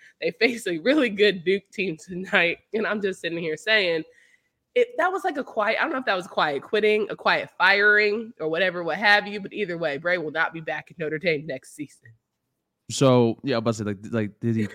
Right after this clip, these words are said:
Speaker 2: did he, did, did he quit? Did, did, did, is he get,
Speaker 1: I
Speaker 2: is,
Speaker 1: think he
Speaker 2: is it
Speaker 1: got, I think he got, I think he was going to get fired and said, "Instead of being fired, I'm gonna retire."
Speaker 2: Mm-hmm.
Speaker 1: And then he's like, "Ooh, I don't wanna retire. I still got that itch. I'm coming back, just not at Notre Dame. I can't, I don't
Speaker 2: Right.
Speaker 1: wanna deal with these boys."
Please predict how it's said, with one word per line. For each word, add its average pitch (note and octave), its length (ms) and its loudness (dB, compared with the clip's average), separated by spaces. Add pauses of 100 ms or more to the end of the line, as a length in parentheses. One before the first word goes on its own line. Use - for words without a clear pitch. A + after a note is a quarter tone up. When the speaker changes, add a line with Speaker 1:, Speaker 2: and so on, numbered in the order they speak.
(180)
Speaker 2:
did A2+ 120 -2
he, G#2+ 100 -2
did, E3 300 -4
did A#2 140 -2
he G#2 40 -4
quit? E3+ 480 -4
Did, G#2+ 240 -4
did, G#2+ 160 -4
did, G#2+ 240 -4
is A#2 140 -4
he A2+ 80 -2
get, A2 180 0
Speaker 1:
I - 40 4
Speaker 2:
is, - 60 2
Speaker 1:
think A4+ 160 4
he C5 60 0
Speaker 2:
is - 80 2
it G4+ 40 2
Speaker 1:
got, C#4 120 0 (340)
I C#4 60 -6
think E4+ 160 -2
he D#4+ 60 -6
got, B3+ 180 -6 (120)
I B3 60 -6
think F4 140 -6
he F4 80 -2
was C4+ 140 -4
going F3 220 -4
to - 80 -10
get A3+ 160 -2
fired A3+ 500 2 (340)
and G3 100 -10
said, F3 160 -2
"Instead A3 220 -2
of A#3 80 -6
being D#3+ 180 -2 (100)
fired, F#3 360 2
I'm F3 100 -4
gonna D3 160 -8
retire." G3 880 0 (400)
Speaker 2:
Mm-hmm. G#2 280 -6 (220)
Speaker 1:
And E3+ 140 -8
then F#3+ 180 -2
he's F#3+ 120 -10
like, - 160 -8
"Ooh, E3 500 -6 (140)
I - 80 -6
don't C4+ 80 -4
wanna D#3 140 -6
retire. G3+ 420 -2
I G#3+ 140 2
still F3+ 180 -6
got C3+ 200 -10
that C3+ 140 -4
itch. - 360 2 (100)
I'm F#4+ 160 -4
coming D#3+ 240 -10
back, F3+ 320 -2
just G#3+ 140 -8
not D3 160 -6
at C3+ 80 -10
Notre - 180 -12
Dame. G2+ 320 -14 (180)
I - 60 0
can't, C4 220 -2
I B3+ 80 6
don't D#4 60 6
Speaker 2:
Right. C#4 80 4
Speaker 1:
wanna A#3+ 120 0
deal F#3+ 140 4
with D#3 80 0
these E3+ 180 -2
boys." - 440 -20